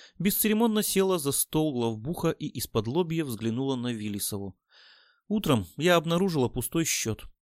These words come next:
и проверила, кто и куда увёл деньги". "Это не я!" "Ну, конечно. А у кого ещё была такая возможность? Неужели ты думаешь?" "А я не думала, а действовала.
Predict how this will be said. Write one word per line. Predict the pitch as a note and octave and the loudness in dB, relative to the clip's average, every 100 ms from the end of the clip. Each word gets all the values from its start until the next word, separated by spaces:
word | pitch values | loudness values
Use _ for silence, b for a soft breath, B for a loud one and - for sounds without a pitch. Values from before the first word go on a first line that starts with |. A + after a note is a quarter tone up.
| _ - | _ -4
и | F3+ | -2
проверила, | F3+ F3 G3 G3 F3+ E3+ | 0 2 2 2 0 -4
кто | - G3 | 0 2
и | F#3 | 2
куда | F3+ E3+ F#3+ | 0 0 0
увёл | B2 B2 C#3+ | -2 -2 -4
деньги". | G#2+ A2 G#2 G#2 - _ _ - | -2 -4 -4 -8 -10 _ _ -6
"Это | G#2+ - | -2 2
не | C3+ D3+ | 4 6
я!" | E3+ D#3 - _ _ _ _ _ _ | 10 10 8 _ _ _ _ _ _
"Ну, | A2 A#2+ | -6 -4
конечно. | B2 D3+ D#3 C#3 - G2+ - _ _ _ | 0 0 0 0 -2 -6 -12 _ _ _
А | C3 C#3+ | 6 6
у | D#3 | 8
кого | F3+ F#3 E3+ | 6 6 4
ещё | - C#3+ | 4 2
была | C3 B2+ | 2 2
такая | A#2+ B2+ A#2+ | 2 2 2
возможность? | A#2+ A#2 A#2+ G#2 G#2 - b b _ | 2 0 0 0 -4 -8 b b _
Неужели | G#2 G#2+ A2 F#2+ B2 C#3 | -6 -2 0 4 6 6
ты | C#3+ D#3 | 4 4
думаешь?" | C#3 E3+ F3+ F3+ - b b b _ _ _ - | 6 6 6 6 4 b b b _ _ _ -2
"А | C#3+ | 0
я | F3+ E3 G#3+ | 0 0 0
не | G#3+ | 0
думала, | G#3 A#3 G#3 A#2+ F#2 _ _ _ | 0 0 2 0 -4 _ _ _
а | C3 C3 | -6 -6
действовала. | A#2 E3 F#3+ - C3 A2 G2+ | 0 2 2 0 -2 -2 -4